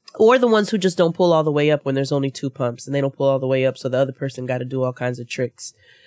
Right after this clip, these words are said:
um, and something strange for a piece of change so that they can get their, get some gas in their car.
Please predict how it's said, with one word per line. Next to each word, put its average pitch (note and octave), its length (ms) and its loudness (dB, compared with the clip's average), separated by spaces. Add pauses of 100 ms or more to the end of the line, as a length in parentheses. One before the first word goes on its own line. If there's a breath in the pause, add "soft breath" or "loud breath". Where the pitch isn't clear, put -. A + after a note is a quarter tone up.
(160 soft breath)
um, A#2 580 -2 (240)
and A#2+ 140 -12
something C3+ 240 -4
strange C3+ 400 -4
for - 120 -8
a - 20 -16
piece B2+ 240 -8
of B2 80 -12
change C#3 260 -6
so - 120 -8
that B2 180 -10
they C3 120 -4
can C3 140 -16
get B2+ 220 -10
their, B2 160 -6
get B2+ 180 -8
some A#2+ 140 -10
gas B2 320 -8
in A2+ 80 -12
their A2 120 -12
car. A2 300 -12